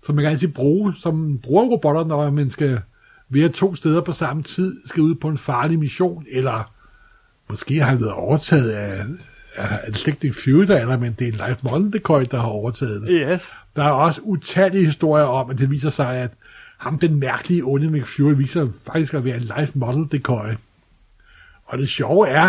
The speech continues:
Speaker 1: at det faktisk også bliver nævnt en gang i, i M C U.
Speaker 2: Ja.
Speaker 1: For i, øh, den første Avengers-film, der da de dukker op, og de skal have informationer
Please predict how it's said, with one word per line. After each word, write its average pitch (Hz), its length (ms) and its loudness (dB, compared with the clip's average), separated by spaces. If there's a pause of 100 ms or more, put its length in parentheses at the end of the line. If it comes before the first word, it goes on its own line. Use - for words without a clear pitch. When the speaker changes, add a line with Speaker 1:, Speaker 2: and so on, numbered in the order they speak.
(120)
Speaker 1:
at 139 240 -2 (1400)
det 123 100 -10
faktisk 135 240 0
også 135 180 0
bliver 151 180 2
nævnt 147 280 0
en 165 180 -6
gang 131 320 -4
i, 147 300 -10
i 151 260 -2
M 131 80 -2
C - 220 -2
U. 208 200 -2 (800)
Speaker 2:
Ja. 175 120 2 (540)
Speaker 1:
For 139 320 -4
i, 147 260 0
øh, 135 400 2
den 131 220 -2
første 165 420 -4
Avengers-film, 143 760 -2 (1040)
der 151 180 2
da 131 440 0 (140)
de 139 80 -2
dukker 131 300 2
op, 120 260 -2
og 147 100 -2
de 113 60 -4
skal 135 200 2
have 131 120 2
informationer 139 800 -2